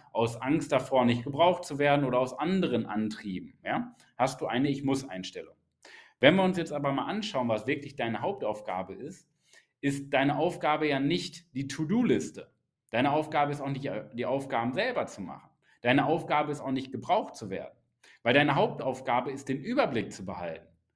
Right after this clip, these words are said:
Den Überblick, die Verantwortung dafür zu tragen. Und das ist eine ganz, ganz andere Aufgabe, als du in deinen Gedanken,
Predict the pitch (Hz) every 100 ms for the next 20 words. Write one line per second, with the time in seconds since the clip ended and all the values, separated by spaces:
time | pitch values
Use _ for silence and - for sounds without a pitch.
0 | _ _ - 143 190 196 220 196 202 -
1 | - - 123 - 143 208 202 139 113 104
2 | 92 - - 92 - 82 67 - _ _
3 | _ _ - 123 147 156 147 175 226 208
4 | 196 180 175 165 131 139 160 185 160 170
5 | 131 123 117 156 180 147 143 123 107 101
6 | 110 139 147 156